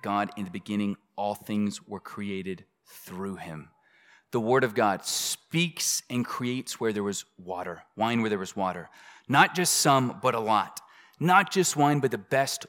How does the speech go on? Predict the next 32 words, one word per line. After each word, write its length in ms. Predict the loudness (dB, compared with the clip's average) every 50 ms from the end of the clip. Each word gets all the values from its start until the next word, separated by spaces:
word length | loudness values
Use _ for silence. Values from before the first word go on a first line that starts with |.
| _ _
wine 480 | -4 0 2 2 2 2 0 -2 -2
you've 260 | -4 -4 -6 -6 -10 -18 _ _ -6
ever 540 | -4 -4 -2 0 2 2 2 2 0 -6 -18 -20 _ _ _
had. 480 | -6 -6 -4 -2 -2 -2 -2 -4 -8 -14 -20 -20 _ _ _ _ _ _ _ _ _ _ _ _ _ _ _ _ _ _ _ _ _ -20 _ _ _ _ _ _ _ _ _ _ _ _ _ _ _ -6
This 200 | -4 -4 -2 -2
is 80 | -2
something 300 | -2 -2 -2 0 0 0
that 100 | 0 0
the 60 | -2 -4
Creator 400 | -10 -4 -2 -2 0 0 0 -2
alone 300 | -2 -2 -2 -2 -2 -2
can 140 | -2 -4 -4
do, 260 | -4 -2 -2 -2 -2
but 120 | -2 -2 -4
I 60 | -4
think 200 | -2 -4 -4 -4
it 80 | -4 -4
shows 260 | 0 0 0 0 0
us 80 | 0
not 180 | 0 0 0 0
just 140 | -4 -4 -4
that 120 | -6 -6 -6
Jesus 400 | -6 -6 -6 -6 -4 -6 -6 -6
is 140 | -6 -6
the 80 | -8 -8
creator, 580 | -8 -8 -10 -8 -4 -2 -2 0 0 0 0 -2
but 160 | -2 -6 -6
also 360 | -2 -2 -2 -2 -2 -4 -2
that 180 | -2 -2 -2 -2
he's 320 | -4 -2 -2 -2 -4 -2
the 260 | 0 0 0 0 -4 -8 -20 -20 -20 -20 _ _ _ -16
recreator. 1000 | -14 -10 -8 -4 -4 -4 -4 -4 -8 -8 -6 -6 -6 -6 -6 -8 -10 -14 -16